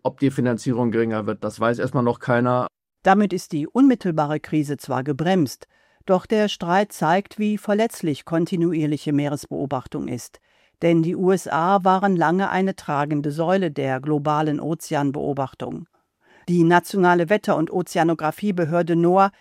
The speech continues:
Speaker 2: liefert einen großen Teil der operativen Grundversorgung, Daten für Wetter, Klima und Ozeanzustand. Die National Science Foundation finanziert dagegen stärker forschungsgetriebene Observatorien, hochgerüstete Messstationen,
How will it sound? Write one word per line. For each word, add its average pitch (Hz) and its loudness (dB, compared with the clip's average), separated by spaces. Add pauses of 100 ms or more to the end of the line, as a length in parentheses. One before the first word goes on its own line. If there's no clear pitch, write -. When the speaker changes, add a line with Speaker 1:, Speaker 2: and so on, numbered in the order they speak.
(200)
Speaker 2:
liefert 202 0
einen 196 4
großen 185 -4
Teil 151 -2
der 147 -2
operativen 156 -4
Grundversorgung, 147 -2 (300)
Daten 170 2
für 165 -2
Wetter, 226 0
Klima 214 2
und 220 -2
Ozeanzustand. - -4 (500)
Die 165 0
National 175 0
Science 196 0
Foundation 214 -2 (220)
finanziert 233 0
dagegen 233 -2
stärker 214 -2
forschungsgetriebene 160 -2
Observatorien, 143 -4 (420)
hochgerüstete 220 0
Messstationen, 202 0